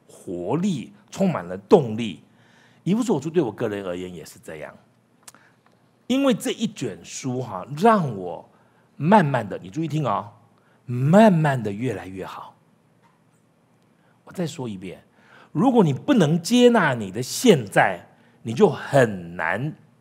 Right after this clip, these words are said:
起步。听得懂我在讲什么吗？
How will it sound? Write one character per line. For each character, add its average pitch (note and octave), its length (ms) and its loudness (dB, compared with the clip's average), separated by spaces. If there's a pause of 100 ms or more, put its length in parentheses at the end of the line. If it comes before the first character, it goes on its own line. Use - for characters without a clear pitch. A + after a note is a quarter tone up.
起 - 480 -14
步。 C3+ 220 -8 (3250)
听 D#3+ 100 -4
得 D#3 80 -4
懂 A#2 100 -6
我 F#2 80 -10
在 A2 120 -8
讲 G#2 160 -10
什 F#2+ 80 -18
么 D2+ 80 -20
吗？ E2+ 200 -14